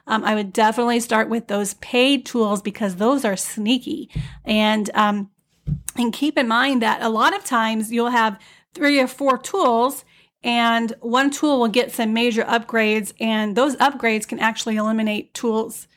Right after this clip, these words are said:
other tools. Um, and then you can have just kinda like an all-in-one tool. So definitely keep that in mind when you are evaluating. So you'll make this list, and later when you are wrapping your way through this list, um,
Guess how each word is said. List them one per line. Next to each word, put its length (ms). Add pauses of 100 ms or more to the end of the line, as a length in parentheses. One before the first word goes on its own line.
(320)
other 220
tools. 480 (100)
Um, 500
and 140
then 100
you 120
can 140
have 220
just 200
kinda 160
like 100
an 80
all-in-one 540
tool. 360 (320)
So 520
definitely 500
keep 460 (160)
that 280
in 180
mind 500 (260)
when 220
you 180
are 140
evaluating. 880
So 100
you'll 160
make 220
this 200
list, 380
and 200
later 320
when 180
you 120
are 180 (280)
wrapping 440
your 120
way 220
through 200
this 300 (320)
list, 580
um, 540